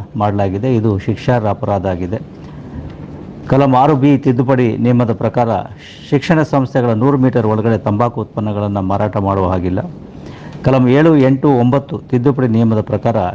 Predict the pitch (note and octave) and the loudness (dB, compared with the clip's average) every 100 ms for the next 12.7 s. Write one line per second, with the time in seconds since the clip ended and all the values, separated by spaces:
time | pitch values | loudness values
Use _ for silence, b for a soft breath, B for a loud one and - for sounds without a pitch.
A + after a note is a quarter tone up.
0 | G2+ A2 C3 D3+ C#3 C3+ B2 A2+ F#2+ A#2 | -4 0 2 4 4 4 2 0 -2 0
1 | D3 - A#2 A#2 A2 A2 G#2 G2+ G2 A2+ | 0 2 2 2 0 0 0 -2 -4 -8
2 | - G2+ G2+ G#2 F#2+ F2+ F#2+ C3+ B B | -8 -2 0 0 -2 -4 -8 -12 B B
3 | B B - A#2+ B2+ D#3 C3+ B2 C3 A#2 | B B 2 4 6 6 4 2 0 2
4 | A#2 A2 G#2+ A2 G2 - G#2+ G#2+ A2 G2+ | 0 0 2 2 0 0 0 2 0 0
5 | G#2+ - F#2 G2+ A#2+ A2 A#2 G#2+ A2+ A#2 | 0 0 -2 -2 -2 2 2 2 0 2
6 | A#2 A2+ - A2+ C3+ A2 G#2 G#2+ G2+ G#2 | 2 0 -2 -2 -2 -2 -2 0 2 2
7 | G#2 G#2+ G2 D#2 B B B - A2 G#2+ | 2 2 0 -2 B B B 0 2 4
8 | F#2+ - G#2+ A2 - A2 G2 B2 A2+ A#2 | 2 0 -2 0 0 0 0 0 0 0
9 | - A2+ G2+ G2 A#2 G#2 G2 G2 G2 G2+ | 0 -2 -2 -2 0 0 2 2 2 2
10 | F#2 - G2+ G2 F#2+ G2 G#2 G2+ G2 F2+ | 0 -4 -2 0 0 0 0 0 -2 0
11 | G2 - - F#2+ - F2+ F2+ F#2+ C3 B | -2 -4 -2 -2 -2 -4 -2 -2 -4 B
12 | B B B B2+ C3+ B2+ | B B B 2 4 4